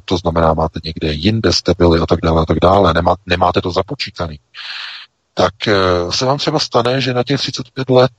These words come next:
eh, zkrátka nedosáhnete a že budete bez důchodu. Proč? Vy jste sice pracovali a nemáte třicet pět let. Vůbec důchod mít nebudete.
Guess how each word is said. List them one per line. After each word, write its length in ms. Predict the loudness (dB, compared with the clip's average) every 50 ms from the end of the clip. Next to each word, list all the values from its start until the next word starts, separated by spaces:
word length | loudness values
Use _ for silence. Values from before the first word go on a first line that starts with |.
| -6 -4
eh, 380 | -2 0 0 0 0 0 0 -2
zkrátka 380 | -2 0 0 0 0 0 0
nedosáhnete 840 | 0 0 0 0 0 0 0 0 0 -2 -4 -6 -10 -12 -14 -16 -16 -16 -18 _ _ _ _ _ _
a 80 | -4 0
že 120 | 0 0
budete 320 | 2 2 2 2 2 2 2
bez 140 | 2 0 0
důchodu. 400 | 0 -2 -2 0 -2 -2 -2 -4 -8 -14 _ _ _ _ _ _ _ _ _ _ _ _ _ _ _ _ _ _ _ _ _ _ _ _ _ _ _ _ 0
Proč? 280 | 2 2 4 2 2 0 -4 -6 -4
Vy 80 | -2
jste 140 | 0 0 0
sice 220 | 0 0 0 -2 0
pracovali 580 | 0 -2 -2 -2 -2 0 2 2 2 2 2
a 60 | 0
nemáte 340 | 0 0 0 0 0 0 -2
třicet 300 | -6 -8 -6 -6 -8 -8
pět 180 | -4 -4 -2 0
let. 240 | 0 0 -2 -2 -6 _ _ _ _ _ _ _ _ _ _ _ _ _ _ _ _ _ _ _ _ _ _ -10
Vůbec 260 | -6 -4 -2 -4 -4
důchod 300 | -4 -4 -4 -4 -4 -4
mít 120 | -4 -2
nebudete. 540 | -2 -2 -2 -2 -2 -4 -2 -2 -2 -4 -4